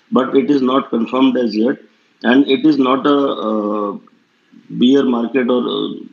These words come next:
वो उसको भी आप ये consider कर सकते हैं कि अब, अभी एक बड़ा range बन गया सर। क्या कि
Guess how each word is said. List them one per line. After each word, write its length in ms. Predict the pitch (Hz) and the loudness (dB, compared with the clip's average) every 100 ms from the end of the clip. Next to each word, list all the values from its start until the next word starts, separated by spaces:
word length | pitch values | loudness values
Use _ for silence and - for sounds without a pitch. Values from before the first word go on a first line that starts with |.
| _ _ _ _ | _ _ _ _
वो 140 | 113 135 | 2 2
उसको 380 | 139 131 147 151 | 2 -4 0 4
भी 140 | 151 | 4
आप 160 | 143 139 | 4 2
ये 120 | 143 | 0
consider 400 | 131 123 139 135 | 0 -4 -2 -2
कर 120 | 120 | -2
सकते 280 | 113 117 147 | -6 -4 -2
हैं 120 | 160 | 0
कि 120 | 160 165 - - _ _ - | 0 -2 -6 -18 _ _ -8
अब, 220 | - - - - | -6 -8 -8 -2
अभी 300 | 143 170 165 | 0 4 4
एक 200 | 160 131 | 4 2
बड़ा 220 | 127 156 | 0 0
range 280 | 156 151 147 | 0 0 0
बन 200 | 120 120 | -2 -4
गया 120 | 127 | -4
सर। 360 | 120 143 117 110 | -6 -10 -12 -8
क्या 120 | 127 | -6
कि 260 | 127 139 | -2 -2